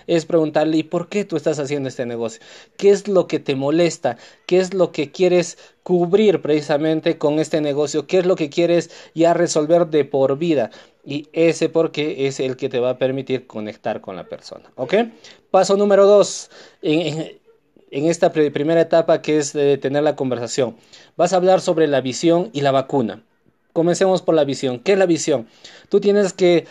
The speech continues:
reflejarle un poquito a la persona qué es lo que tú has visto que las personas están logrando en este negocio.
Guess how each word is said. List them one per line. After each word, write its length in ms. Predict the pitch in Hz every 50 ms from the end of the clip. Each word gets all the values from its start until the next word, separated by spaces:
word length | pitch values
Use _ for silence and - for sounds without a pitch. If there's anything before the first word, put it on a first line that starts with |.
| - - _
reflejarle 720 | - 139 165 160 143 - 156 165 160 185 185 185 190 185
un 140 | 185 185 185
poquito 400 | 180 165 - - 185 175 - 170
a 20 | 165
la 140 | 156 139
persona 580 | - 143 135 135 - 170 165 170 170 170 - _ _
qué 140 | - 196 196
es 120 | 185 175
lo 140 | 185 180 165
que 100 | - 160
tú 160 | 156 - 170
has 140 | 170 156 156
visto 380 | 165 185 180 156 - - 165 156
que 100 | - 143
las 100 | 139 135
personas 460 | - 139 131 - 160 156 160 156 135
están 340 | 135 127 - 151 151 151 147
logrando 500 | 139 135 139 165 185 180 180 170 147 135
en 60 | 120
este 220 | 117 113 - 113
negocio. 400 | 104 107 104 101 98 92 - -